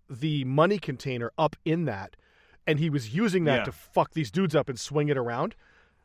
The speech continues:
Speaker 1: But he, so he finishes that, he straps the thing over his shoulder, and then he walks to go through the fence. So you think everything's over. He goes to the fence, and then,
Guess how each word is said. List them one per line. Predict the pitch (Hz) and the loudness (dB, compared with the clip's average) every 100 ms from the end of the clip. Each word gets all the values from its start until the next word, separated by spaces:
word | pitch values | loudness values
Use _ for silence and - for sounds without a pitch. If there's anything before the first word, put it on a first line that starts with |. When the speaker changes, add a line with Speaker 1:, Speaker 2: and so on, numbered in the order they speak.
| _ | _
Speaker 1:
But | 165 | 0
he, | 131 147 | 2 -4
so | 127 170 | -4 0
he | 160 | 0
finishes | 165 220 269 - 151 | 4 4 4 0 -4
that, | 208 220 | 0 2
he | 208 | 0
straps | - 180 175 170 | -2 0 0 0
the | 165 | -4
thing | 185 180 | -2 0
over | 175 160 147 | 0 0 -2
his | - | 0
shoulder, | 190 196 190 | 0 2 2
and | 165 | 0
then | 160 | -2
he | |
walks | 135 139 156 - | -2 0 -2 -4
to | 160 | -2
go | 147 | -2
through | - 156 | -2 -6
the | 131 | -6
fence. | - 156 151 | -2 -2 -4
So | 123 | -6
you | 165 | -4
think | 202 180 | -2 0
everything's | 180 160 147 120 | 0 0 -2 -2
over. | 139 190 139 104 - - - | 0 0 -2 -6 -12 -20 -10
He | 175 | 2
goes | 226 226 | 4 4
to | 185 | 0
the | 156 | -2
fence, | 208 208 | -2 -2
and | 170 | -4
then, | 143 | -4